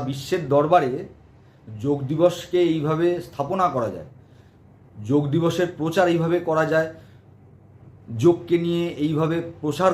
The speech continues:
করা যায়, প্রচার করা যায়, এটা কিন্তু মোদিজি করে দেখিয়েছেন, এটা একমাত্র মোদিজিই করে দেখিয়েছেন, এর আগে কিন্তু কেউ করে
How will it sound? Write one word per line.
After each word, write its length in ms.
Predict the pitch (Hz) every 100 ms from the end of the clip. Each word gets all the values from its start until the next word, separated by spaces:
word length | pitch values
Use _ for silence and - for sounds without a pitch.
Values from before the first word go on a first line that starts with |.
| 160
করা 160 | 147 135
যায়, 140 | 135 131 -
প্রচার 340 | 165 170 214 196 -
করা 160 | 151 135 120
যায়, 160 | 123 135 - _ _ _ - _ - - - - - - - -
এটা 120 | 110 117
কিন্তু 180 | 131 127 107
মোদিজি 320 | 104 110 117 127 101
করে 140 | 98 90
দেখিয়েছেন, 400 | - 87 - - - - - - - - - - - - - - 104
এটা 100 | 147 120
একমাত্র 340 | - 147 - 151 123
মোদিজিই 400 | 131 170 196 196
করে 140 | 143 117
দেখিয়েছেন, 340 | 101 101 98 101 104
এর 60 | 107
আগে 140 | 104 131 131
কিন্তু 240 | 135 131 - -
কেউ 120 | 113 123
করে 140 | 104